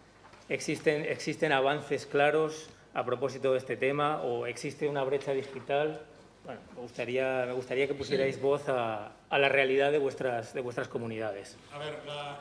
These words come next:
Speaker 2: yo creo que existen dos lecturas. O sea, la lectura digital no puede prescindirse,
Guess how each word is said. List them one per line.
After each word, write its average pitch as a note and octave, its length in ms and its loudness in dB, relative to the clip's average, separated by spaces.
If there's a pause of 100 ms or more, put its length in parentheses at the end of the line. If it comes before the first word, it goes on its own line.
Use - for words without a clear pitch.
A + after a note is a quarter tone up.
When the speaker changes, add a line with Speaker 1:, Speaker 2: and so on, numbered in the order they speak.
(120)
Speaker 2:
yo G3+ 120 -8
creo A#3+ 180 -8
que G#3+ 240 -8
existen F3+ 500 -12
dos F#3 260 -6
lecturas. D3+ 680 -12
O D3+ 60 -18
sea, - 300 -10 (300)
la F3+ 120 -4
lectura A#3 280 -6
digital F#3+ 460 -6
no F#3+ 120 -6
puede D#3+ 320 -8
prescindirse, B2 720 -14